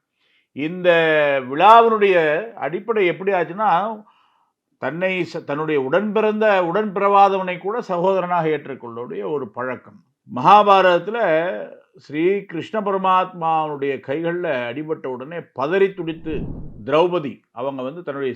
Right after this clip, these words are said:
சீலையிலிருந்து எடுத்து கட்டுறா, கயிறு கட்டுறா. அதாவது சீலையை வந்து காயத்துக்கு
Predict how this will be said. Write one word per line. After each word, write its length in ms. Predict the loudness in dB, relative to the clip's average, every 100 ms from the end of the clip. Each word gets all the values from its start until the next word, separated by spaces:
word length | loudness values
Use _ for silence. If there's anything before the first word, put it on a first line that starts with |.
| -8
சீலையிலிருந்து 500 | -8 -6 -6 -8 -6
எடுத்து 800 | -6 -6 -8 -8 -8 -6 -8 -16 _ _ _ _
கட்டுறா, 380 | -12 -6 -4 -4
கயிறு 260 | -4 -8 -8
கட்டுறா. 280 | -10 -14 -20 -16 -12 -10 -10 -12 -16 -20 _
அதாவது 320 | -10 -6 -4 -4
சீலையை 300 | -4 0 0
வந்து 560 | -2 -4 -4 -2 -4 -6 0
காயத்துக்கு 520 | 2 2 -2 -8